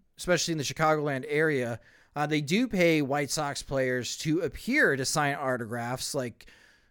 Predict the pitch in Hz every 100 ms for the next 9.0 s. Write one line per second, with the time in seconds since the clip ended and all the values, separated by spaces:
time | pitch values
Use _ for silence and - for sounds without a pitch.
0 | _ _ - 160 147 135 143 170 156 -
1 | 147 143 160 - 143 131 - 135 - -
2 | 139 120 - - 151 147 131 127 127 -
3 | _ _ - 127 113 139 208 214 185 151
4 | 131 123 139 127 135 143 151 147 139 139
5 | 131 - - 147 135 127 135 123 - 135
6 | - 139 131 123 131 131 127 117 - -
7 | 156 147 135 139 151 147 - 143 139 -
8 | 139 107 - 175 190 143 147 - 139